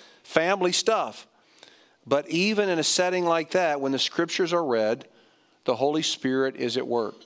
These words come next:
And sometimes, by his own good pleasure, God, we, we call ours members' meetings.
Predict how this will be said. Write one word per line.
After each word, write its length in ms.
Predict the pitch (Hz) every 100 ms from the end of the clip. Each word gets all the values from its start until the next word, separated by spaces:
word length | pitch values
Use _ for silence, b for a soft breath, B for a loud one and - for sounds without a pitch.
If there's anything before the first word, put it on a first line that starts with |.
| _ _ _ _ _ -
And 120 | -
sometimes, 880 | - 175 190 180 127 101 90 - - B B B B B -
by 300 | 117 135 139
his 180 | 131
own 280 | 147 165 190
good 200 | 180 185
pleasure, 500 | - 175 170 - 90 - _ _ B B B B B B
God, 400 | 120 135 147 151 151 -
we, 360 | 123 120 117
we 120 | 131 127
call 160 | 135
ours 160 | 120 120
members' 420 | 127 147 127 107
meetings. 400 | 113 101 90 -